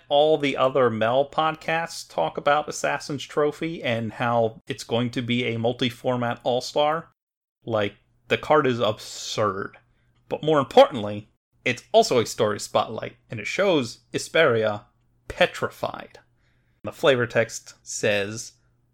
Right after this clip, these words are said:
"A power vacuum for the Azorius, a keepsake for Vraska."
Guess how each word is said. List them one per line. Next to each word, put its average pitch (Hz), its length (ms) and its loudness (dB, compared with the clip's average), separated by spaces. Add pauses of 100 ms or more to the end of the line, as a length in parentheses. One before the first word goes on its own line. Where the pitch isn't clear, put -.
(160)
"A 117 80 -6
power 165 440 2
vacuum 151 460 -4
for 135 260 0
the 127 160 0
Azorius, 110 840 0 (340)
a - 60 -10 (100)
keepsake - 720 -6
for - 280 -10
Vraska." - 720 -10